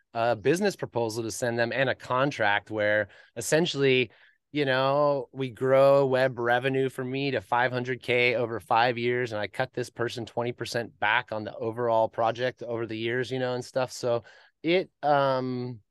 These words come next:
it took me to a place that I never would have been able to go by. I could have stared at a blank spreadsheet for a thousand years and not developed the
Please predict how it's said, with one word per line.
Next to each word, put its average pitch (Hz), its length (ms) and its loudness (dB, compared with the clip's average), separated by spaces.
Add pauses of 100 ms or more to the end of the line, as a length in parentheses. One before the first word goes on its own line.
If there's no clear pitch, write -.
(1300)
it 131 100 -6
took - 180 -6
me 160 120 -4
to 151 160 0
a 135 40 -2
place 139 400 0
that 123 120 -2
I 117 140 4
never 117 320 0
would 113 180 -4
have 107 60 -4
been 107 120 -6
able 107 220 -4
to 101 120 -10
go 101 380 -6
by. 98 180 -4
I 139 120 2
could 180 180 -6
have 160 100 -4
stared 156 300 0
at 143 80 -2
a 123 160 0
blank 117 720 -2
spreadsheet 117 640 -4
for 107 180 -4
a 101 40 -2
thousand 110 500 0
years 101 420 -6
and 95 120 -10
not 98 220 -6
developed 101 640 -10
the 98 500 -8